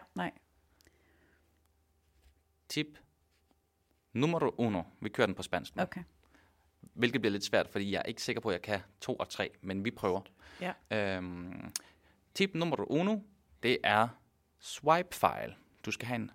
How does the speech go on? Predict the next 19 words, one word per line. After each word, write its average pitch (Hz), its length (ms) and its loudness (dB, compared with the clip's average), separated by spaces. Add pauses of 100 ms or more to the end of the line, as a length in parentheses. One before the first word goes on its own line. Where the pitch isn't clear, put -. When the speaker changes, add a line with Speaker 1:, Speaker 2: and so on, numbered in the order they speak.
Speaker 2:
swipe - 580 -2
file. - 360 -4
Har 127 100 4
du, 135 240 6
øh, 104 160 8
hørt 131 220 2
det 117 80 2
ord 98 160 2
før, 82 220 -6 (160)
Sisse? - 340 -16
Swipe 90 260 -6
file. - 240 -8 (960)
Speaker 1:
Mm, 190 1040 -6 (260)
ved 240 200 -12
ikke, 220 220 -10
hvad 214 140 0
det 196 160 -2
er. 233 180 2 (640)
Swipe, - 840 2